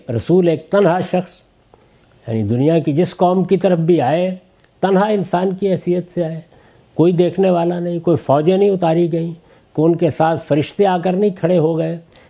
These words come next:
کوئی دائیں بائیں سے انسانوں کا جتھا ان کو فراہم نہیں کیا گیا۔ تنہا انسان کی حیثیت سے کھڑے ہو کر انہوں نے یہ پیشین گوئی کر دی، یہ بات کہہ دی کہ ہم آئے ہیں،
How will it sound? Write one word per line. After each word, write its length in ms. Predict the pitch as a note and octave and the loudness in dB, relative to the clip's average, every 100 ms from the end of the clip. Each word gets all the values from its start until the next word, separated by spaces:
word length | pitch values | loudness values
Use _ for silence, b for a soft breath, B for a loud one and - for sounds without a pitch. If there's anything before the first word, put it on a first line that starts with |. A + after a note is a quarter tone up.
| _ | _
کوئی 160 | C3+ | -4
دائیں 320 | A2+ C3 D#3+ F#3 | -2 -2 0 0
بائیں 260 | E3 F3 | 2 0
سے 180 | E3+ F3+ | 0 0
انسانوں 440 | D3 - C3 E3+ F3 | 0 -2 0 0 0
کا 100 | - | 0
جتھا 280 | C#3 C#3+ | 0 0
ان 160 | F#3+ G3 | 0 0
کو 120 | F#3+ | -2
فراہم 320 | E3 D#3+ D#3 F#3 | -2 -2 -2 0
نہیں 160 | A3 A#3 | -2 0
کیا 200 | F3 D#3+ | -2 0
گیا۔ 220 | C#3+ C#3 E3 b b b _ | -2 -6 -8 b b b _
تنہا 280 | A3 A#3 A#3 | 0 2 2
انسان 480 | A#3 G3 - D#3 E3+ | 2 -2 -2 -2 0
کی 180 | E3 D#3+ | -2 -2
حیثیت 360 | A#2+ D3+ D#3 - | -2 -2 -4 -2
سے 120 | D3 | -6
کھڑے 300 | - C3+ F#3 | -2 -2 0
ہو 160 | A#2 G#2+ | 0 -2
کر 220 | C#3 F3+ G#3+ B B - | -2 -6 -8 B B -4
انہوں 220 | D#3 E3 | 0 2
نے 100 | E3+ | 2
یہ 160 | E3 D#3 | 2 0
پیشین 340 | - C3+ F3 D#3+ | 0 0 2 2
گوئی 160 | C#3 | 2
کر 180 | B2 A2+ | 0 -4
دی، 160 | F#2+ D#2 - - | -6 -8 -10 -4
یہ 120 | C3 | -2
بات 320 | A2+ C#3 D3 - | 0 -2 -2 -2
کہہ 140 | D3+ | 0
دی 180 | C#3 F2+ - b b b - | 0 -4 -8 b b b -8
کہ 80 | |
ہم 220 | A2+ B2+ A#2 | -4 -2 0
آئے 260 | A#2+ G3 | 0 2
ہیں، 180 | F3 G#3+ | 0 -2